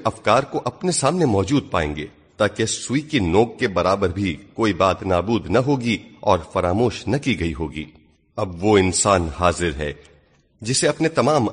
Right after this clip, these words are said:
اعمال و افعال کی جواب دہی کا بوجھ اپنے کندھے پر اٹھانا ہوگا۔ نوبت یہ ہوگی کہ جن امور کو وہ خود بجا نہیں لایا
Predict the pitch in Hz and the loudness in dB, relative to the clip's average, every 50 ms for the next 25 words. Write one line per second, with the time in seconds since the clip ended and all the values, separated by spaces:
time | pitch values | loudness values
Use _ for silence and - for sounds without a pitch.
0 | - 113 113 113 120 139 151 151 - - 107 101 - 110 107 120 135 135 - 110 | 0 0 2 2 4 2 2 0 0 -2 -4 -4 0 0 2 2 0 -2 -4 -8
1 | 92 78 73 98 90 87 95 92 90 87 98 95 127 135 - 123 98 85 85 104 | -8 -4 -2 -2 0 2 0 0 0 -4 -4 -4 -4 -4 -2 -2 -2 -2 0 -2
2 | 147 151 147 - - - 113 - - 151 160 165 - 117 117 156 180 170 139 107 | -2 -2 -4 -10 -8 -8 -8 -2 0 0 0 2 2 2 2 2 0 0 0 -2
3 | 92 - - 101 90 82 76 78 82 71 78 73 - - _ _ _ _ _ _ | -2 0 0 0 0 0 -2 -4 -6 -8 -8 -8 -10 -12 _ _ _ _ _ _
4 | _ _ - 85 80 78 87 82 76 87 87 85 95 101 107 113 123 98 80 - | _ _ -6 -4 -4 -2 -4 -6 -4 -4 -4 -2 -2 -4 -2 -2 -4 -4 -4 -6
5 | - - - _ - 107 90 101 110 104 - - 107 101 113 139 151 151 - 135 | -16 -20 -20 _ -8 -6 -2 -2 -2 -2 -2 -2 0 0 0 0 0 -2 -2 -2
6 | 156 147 120 117 110 - - 151 131 107 82 80 95 92 113 113 104 90 76 95 | -2 0 -2 -4 -4 -2 -2 -4 -2 -2 -2 -2 -2 0 2 0 0 0 0 0
7 | 156 151 117 95 90 95 107 | 0 2 2 2 2 2 0